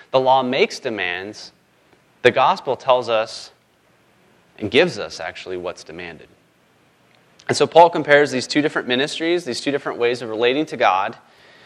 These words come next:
to teach us that we need to die to the old way of relating to God. And we have to believe in this new way.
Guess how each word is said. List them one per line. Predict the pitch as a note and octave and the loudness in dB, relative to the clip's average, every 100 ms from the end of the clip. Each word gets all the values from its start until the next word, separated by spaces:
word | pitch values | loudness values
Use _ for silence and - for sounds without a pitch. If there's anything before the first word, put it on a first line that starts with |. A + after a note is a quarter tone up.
| - _ | -20 _
to | - | -2
teach | - G#3 - | 0 2 4
us | C#3 C3+ | 4 4
that | A#2+ | 0
we | B2+ | -2
need | C#3 B2 | 0 0
to | A#2 | 2
die | A2+ B2+ C#3+ | 4 4 2
to | |
the | B2+ | -2
old | G2+ B2+ B2+ | -2 -2 0
way | G#2+ G#2+ | -2 -2
of | F#2+ | -4
relating | F#2+ F2+ F2 | -4 -4 -6
to | F2 | -10
God. | E2 D#2 - - _ _ _ _ _ _ - - _ | -12 -12 -14 -20 _ _ _ _ _ _ -20 -20 _
And | - B2+ | -2 2
we | |
have | C#3 | 2
to | D3 | 0
believe | C3+ C3+ C3 | -2 0 0
in | B2+ | -2
this | C3 D#3 | -4 -4
new | D#3+ | -4
way. | C3 D#2 | -4 -6